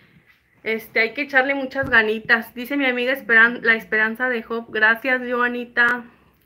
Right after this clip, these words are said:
Fer Pineda Vlogs, dice Mariana, "Hola". Carla Cedillo dice, "¿Y tus hijas, amiga?". Aquí andan, amiga, <laughs> aquí andan.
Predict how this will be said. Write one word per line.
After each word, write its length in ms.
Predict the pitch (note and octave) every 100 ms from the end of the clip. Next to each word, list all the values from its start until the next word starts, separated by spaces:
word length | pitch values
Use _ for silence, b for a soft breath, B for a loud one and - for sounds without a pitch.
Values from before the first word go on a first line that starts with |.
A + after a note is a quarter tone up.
| b b b b b
Fer 240 | - B3 G#3+
Pineda 420 | C#4 C4+ C4 C4+
Vlogs, 460 | C4 B3+ C4+ - -
dice 380 | G#3 A#3+ A#3 C#4
Mariana, 680 | B3+ G#3+ A3 A3+ B3 C4+ A#3
"Hola". 500 | A3 B3 C4+ D4 C#4+ _ _ _ _ b b b b
Carla 380 | - B3 C4+ C#4
Cedillo 420 | C#4 B3+ A#3+ C4+
dice, 240 | C4+ B3+ C#4+
"¿Y 120 | C#4
tus 220 | A#3 A3+
hijas, 360 | C4 C#4 D4 D4
amiga?". 480 | C#4+ D4 C4+ B3
Aquí 260 | A#3 - A#3
andan, 400 | A#3+ C4 D4+ D4+
amiga, 520 | D4+ D4 C#4+ C4+ C4
<laughs> 40 | -
aquí 400 | A3+ - A#3 A#3
andan. 440 | A#3+ B3+ B3+ B3